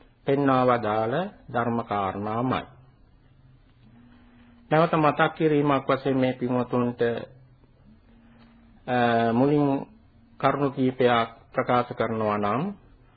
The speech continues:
බුදුහාමුදුරන්ගේ ධර්මයේ සම්මා දිට්ඨිය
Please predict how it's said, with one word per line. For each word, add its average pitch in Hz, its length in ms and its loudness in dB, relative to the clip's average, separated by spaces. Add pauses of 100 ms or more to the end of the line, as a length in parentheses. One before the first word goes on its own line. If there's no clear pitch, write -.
(1600)
බුදුහාමුදුරන්ගේ 156 840 2
ධර්මයේ 135 640 2 (720)
සම්මා 135 480 0
දිට්ඨිය 120 540 -4